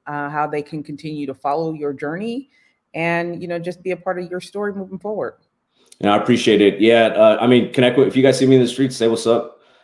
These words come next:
Speaker 2: Um, I go by, uh, uh, I go by the nickname of Abby. I also go by the alias of Hondo, um, in the entertainment world. Um, you can find me on Instagram at, at Abby, at Abby Hondo, A B B Y H O N D O.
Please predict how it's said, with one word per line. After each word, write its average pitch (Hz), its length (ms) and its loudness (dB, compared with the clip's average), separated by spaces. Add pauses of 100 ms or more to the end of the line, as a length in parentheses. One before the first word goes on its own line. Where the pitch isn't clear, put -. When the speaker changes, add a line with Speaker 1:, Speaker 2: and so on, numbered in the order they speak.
(140)
Speaker 2:
Um, 90 200 -4
I 87 60 -4
go 98 140 0
by, 95 260 2
uh, 87 640 -4
uh, 82 240 -8
I 87 60 -6
go 98 80 -4
by 104 60 -2
the 101 60 -2
nickname 98 240 -4
of 87 80 -4
Abby. 95 320 -4
I 90 80 -4
also 90 200 -8
go 92 80 -4
by 90 80 -4
the 87 280 -8
alias 90 280 -8
of 92 100 -18
Hondo, 95 560 -8
um, 78 340 -12
in 85 120 -14
the 76 60 -14
entertainment 87 420 -10
world. 92 260 -8 (420)
Um, 82 280 -10
you 80 40 -16
can 92 140 -14
find 92 260 -4
me 90 140 -4
on 82 200 -10
Instagram 104 760 -6
at, 85 140 -8
at 87 180 -8
Abby, 87 260 -6 (280)
at 87 240 -8 (100)
Abby 90 240 -8
Hondo, 101 560 -6
A 85 120 -10
B 80 140 -12
B 82 140 -12
Y 85 340 -6
H - 220 -14
O 78 140 -10
N 82 160 -14
D 78 200 -14
O. 90 360 -6